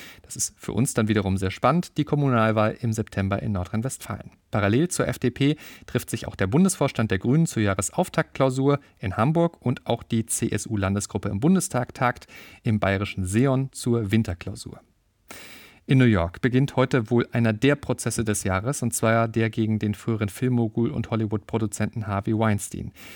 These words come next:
Gut zwei Jahre ist es her, dass gegen ihn Vorwürfe sexueller Übergriffe und der Vergewaltigung bekannt wurden.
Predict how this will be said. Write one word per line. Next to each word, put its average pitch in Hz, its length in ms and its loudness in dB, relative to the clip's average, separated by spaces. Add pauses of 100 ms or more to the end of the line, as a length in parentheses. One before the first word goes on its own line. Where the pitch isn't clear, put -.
(220)
Gut - 180 -2
zwei 120 220 4
Jahre 107 220 2
ist - 180 -4
es - 180 -6
her, 87 160 -2
dass 92 240 -2
gegen 110 220 0
ihn 104 180 -2
Vorwürfe 110 520 0
sexueller - 640 -4
Übergriffe 139 520 0
und 113 160 -4
der 110 80 -2
Vergewaltigung 104 720 0 (340)
bekannt 98 480 -2
wurden. 107 540 0